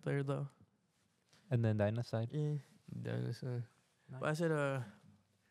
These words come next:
Speaker 1: yeah, from there, I just went to college, and then from there, I just dropped out. I think,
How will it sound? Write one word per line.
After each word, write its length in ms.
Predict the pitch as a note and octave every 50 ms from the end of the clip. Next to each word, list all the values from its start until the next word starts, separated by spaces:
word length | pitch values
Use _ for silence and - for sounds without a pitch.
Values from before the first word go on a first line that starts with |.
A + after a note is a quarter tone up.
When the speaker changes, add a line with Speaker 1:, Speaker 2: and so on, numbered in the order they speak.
| _ _ _ _
Speaker 1:
yeah, 140 | D3+ D3+ D3+
from 200 | D3 D3+ C3+ C#3
there, 140 | D3 D3+
I 60 | D3 D3
just 120 | C#3 C#3+
went 160 | D#3 D#3 C#3 C#3
to 60 | -
college, 380 | - - C#3+ C#3+ C#3+ D3 C#3+ C#3
and 100 | C#3 C#3
then 120 | C3+ C3
from 180 | C3 - C#3 C3
there, 180 | C3+ C3+ C#3
I 60 | C#3 C#3
just 140 | C#3 C#3
dropped 260 | - C3+ C3+ C3 _ -
out. 320 | C3+ C#3 C#3+ C#3 C3+ - C#3+ - - _ _ - -
I 120 | - C3+ C#3
think, 320 | C#3+ - D#3 C#3+ A#2 -